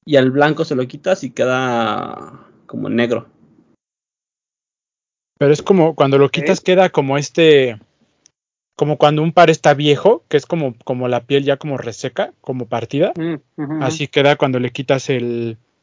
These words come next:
Speaker 2: es como felpa lo que trae.
Speaker 3: Ok. A
Speaker 2: Digo,
Speaker 3: ver, pon
Speaker 2: aquí
Speaker 3: tu codo
Speaker 2: quien
Speaker 3: así,
Speaker 2: nos,
Speaker 3: Doc, nomás
Speaker 2: quien nos
Speaker 3: como
Speaker 2: ve en
Speaker 3: para
Speaker 2: YouTube
Speaker 3: tener
Speaker 2: va a ver la
Speaker 3: referencia.
Speaker 2: imagen, pero ahí está, mira.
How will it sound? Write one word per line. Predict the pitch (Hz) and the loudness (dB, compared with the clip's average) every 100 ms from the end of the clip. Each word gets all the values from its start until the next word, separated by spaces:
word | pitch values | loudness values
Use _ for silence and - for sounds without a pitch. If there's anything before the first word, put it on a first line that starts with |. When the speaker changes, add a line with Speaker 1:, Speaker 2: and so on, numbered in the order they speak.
| _ _ | _ _
Speaker 2:
es | 131 | -12
como | - 156 | -6 -4
felpa | 117 147 147 - 131 131 - | -4 -2 -4 0 -2 -2 -10
lo | 127 | -12
que | - | -10
trae. | 117 135 135 _ _ _ _ _ _ _ _ - | -4 -4 -4 _ _ _ _ _ _ _ _ -20
Speaker 3:
Ok. | 151 127 147 - _ _ _ _ _ _ _ _ _ - | -16 -14 -14 -16 _ _ _ _ _ _ _ _ _ -2
A | 147 | 4
Speaker 2:
Digo, | 165 | 4
Speaker 3:
ver, | |
pon | 147 180 | 4 0
Speaker 2:
aquí | 175 | 0
Speaker 3:
tu | |
codo | 185 | 0
Speaker 2:
quien | 190 151 | -2 -2
Speaker 3:
así, | 143 | -4
Speaker 2:
nos, | 196 190 | -6 -10
Speaker 3:
Doc, | - | -16
nomás | 151 139 | -16 -8
Speaker 2:
quien | 143 | -6
nos | 143 | -4
Speaker 3:
como | 135 | -2
Speaker 2:
ve | |
en | 180 | 0
Speaker 3:
para | 202 - | 2 4
Speaker 2:
YouTube | 208 208 | 4 4
Speaker 3:
tener | 135 | 0
Speaker 2:
va | 143 | 2
a | |
ver | 156 160 | 4 4
la | 151 | 2
Speaker 3:
referencia. | 151 160 - | 0 -4 -6
Speaker 2:
imagen, | 220 269 _ _ _ _ _ _ | -10 -10 _ _ _ _ _ _
pero | 123 127 | -2 -2
ahí | 127 | -4
está, | 131 - 127 | -8 -10 -12
mira. | 113 - | -14 -18